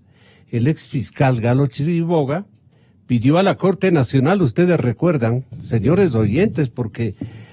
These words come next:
ustedes tienen que estar siempre con su memoria despierta y ahora, ahora conviene que todos los ecuatorianos nos sirvamos bastantes alimentos naturales de los que despiertan la memoria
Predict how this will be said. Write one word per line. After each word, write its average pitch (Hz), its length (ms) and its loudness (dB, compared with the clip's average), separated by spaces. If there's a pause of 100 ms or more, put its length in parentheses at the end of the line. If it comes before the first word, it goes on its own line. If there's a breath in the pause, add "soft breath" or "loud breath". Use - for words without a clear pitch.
ustedes 214 460 -2
tienen 226 380 -2
que 185 100 -6
estar 202 340 -4
siempre 226 520 -6
con 196 160 -6
su 175 160 -6
memoria 208 480 -2
despierta 196 720 -4
y 151 100 0
ahora, 214 540 -2 (800 soft breath)
ahora 208 520 0
conviene 214 600 -2
que 175 140 -4
todos 220 300 -4
los 190 200 -4
ecuatorianos 165 1160 -4 (180)
nos 135 360 -2
sirvamos 127 800 -4
bastantes 139 1200 -8
alimentos 123 880 -4
naturales 127 840 -4
de 127 140 -4
los 110 200 -8
que 131 140 -6
despiertan 156 800 -4
la 123 120 -2
memoria 123 720 -2